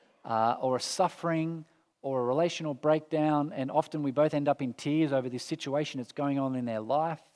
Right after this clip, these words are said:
or when you hear about wars, uh, of our world again, which is every second day, or you hear of the corruption that destroys people's lives and, and ruins their earthly lives,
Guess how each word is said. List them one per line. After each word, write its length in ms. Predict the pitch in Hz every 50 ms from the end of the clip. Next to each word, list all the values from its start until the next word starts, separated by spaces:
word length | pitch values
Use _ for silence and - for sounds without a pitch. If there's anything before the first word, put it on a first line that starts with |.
| _ _ _ _ _ _ _ _ _
or 100 | 147 147
when 260 | 165 170 170 170 151 - - _ _ _ _
you 140 | 151 151 143
hear 420 | - - - 196 190 190 185 175
about 280 | 156 151 147 143 139 143
wars, 880 | 127 120 143 160 170 170 175 175 175 175 175 165 151 - - - - 254
uh, 40 | 156
of 320 | 135 143 180 156 147 135
our 120 | 135 127 123
world 340 | 120 139 156 165 170 165 151
again, 240 | 131 135 160 165 156
which 100 | 135 -
is 120 | 123 131
every 180 | 156 143 127 113
second 400 | - - 175 160 - 135 113 107
day, 480 | 123 135 151 165 170 170 170 170 156 - _ _ _ _ _
or 80 | 160
you 140 | 160 160 165
hear 240 | 139 - 208 214 202
of 60 | 165
the 80 | 170 160
corruption 680 | - - 170 147 135 143 175 202 - - - 190 170
that 120 | 151 - -
destroys 640 | 147 139 - - - - 180 185 185 196 202 180 151
people's 400 | - - 170 160 - 147 123 113
lives 640 | 117 135 156 175 180 190 196 202 208 208 190 160
and, 120 | 170 156 160
and 220 | 160 147 143 131
ruins 380 | 135 160 180 190 190 190 180 151
their 160 | 160 156 175 165
earthly 300 | 160 175 175 175 170 156
lives, 460 | 143 147 156 160 170 170 180 170